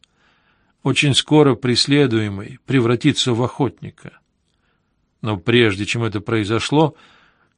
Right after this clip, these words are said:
кое-что прояснилось. Был получен ответ. Трансформист снял шлем, и охотник впервые разглядел как следует его лицо. Они никогда еще настолько не приближались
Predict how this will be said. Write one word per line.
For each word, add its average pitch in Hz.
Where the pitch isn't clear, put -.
кое-что 143
прояснилось. 120
Был 127
получен 135
ответ. 92
Трансформист 120
снял 113
шлем, 131
и 113
охотник 143
впервые 139
разглядел 117
как 135
следует 135
его 131
лицо. 113
Они 110
никогда 113
еще 98
настолько 110
не 117
приближались 110